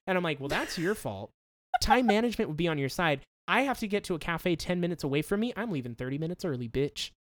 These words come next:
Speaker 2: Mm. Oh,
Speaker 1: I plan.
Speaker 2: yo.
Speaker 1: I pla-, I get
Speaker 2: Sorry.
Speaker 1: places early. I am the obnoxiously early person. And
Speaker 2: Oh,
Speaker 1: I hate,
Speaker 2: yeah.
Speaker 1: can I tell you, I hate when people are late. If you're late, I yell. If it's a reasonable reason to be late, if you overslept,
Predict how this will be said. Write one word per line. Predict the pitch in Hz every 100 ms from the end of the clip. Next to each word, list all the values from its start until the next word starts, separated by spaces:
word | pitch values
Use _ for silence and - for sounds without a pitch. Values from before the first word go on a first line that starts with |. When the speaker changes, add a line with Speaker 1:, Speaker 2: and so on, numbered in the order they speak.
| -
Speaker 2:
Mm. | 285 320 - _ _ - - - _
Oh, | 196 302
Speaker 1:
I | 226 262
plan. | 240 285
Speaker 2:
yo. | 311 185 165 - _ _ 151
Speaker 1:
I | 254
pla-, | - -
I | 160
get | 226
Speaker 2:
Sorry. | 262 175
Speaker 1:
places | 156 - 107
early. | 131 170 120 104 - -
I | 196 277
am | 285
the | 233
obnoxiously | 160 147 156 - 175 - 123 -
early | 113 113
person. | - - - - - _ _ _ 123
And | 120
Speaker 2:
Oh, |
Speaker 1:
I | 151 160
hate, |
Speaker 2:
yeah. | 147 147 202 _ _ _ _
Speaker 1:
can | 135
I | 135
tell | - 120
you, | 131 151
I |
hate | 107 127 120
when | 113
people | 110 - 110
are |
late. | 104 117 _ -
If | 127 120
you're | 160
late, | 113 117 - -
I | 117
yell. | 98 87 - _ - - -
If | 196 294
it's | 302
a |
reasonable | 196 143 170 170 185 185 180
reason | 143 156 180 185
to | 180
be | 165 139
late, | 135 -
if | 202
you | 415 -
overslept, | 151 127 - 117 113 -